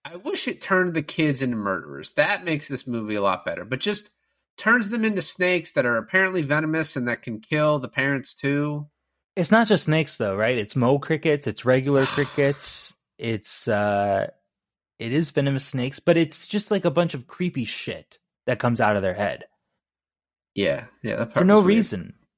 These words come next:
Speaker 2: For no reason.
Speaker 1: If they remake this movie, I want the kids to murder their parents. That's what I want.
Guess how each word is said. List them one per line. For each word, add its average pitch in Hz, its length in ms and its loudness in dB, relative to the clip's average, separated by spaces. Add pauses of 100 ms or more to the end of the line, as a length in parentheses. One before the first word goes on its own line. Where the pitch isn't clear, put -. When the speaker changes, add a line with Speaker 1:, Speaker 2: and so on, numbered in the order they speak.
(100)
Speaker 2:
For - 100 -12
no 175 200 -2
reason. 175 440 -8 (480)
Speaker 1:
If - 160 -8
they 143 120 4
remake 185 420 4
this 156 200 -2
movie, 113 540 -2 (480)
I 107 160 2
want 110 560 -2 (380)
the 120 80 -4
kids 110 440 -2
to - 120 -10
murder 95 340 0
their 73 140 -8
parents. - 440 -16
That's 104 300 2
what 104 80 4
I 92 100 2
want. 87 380 -8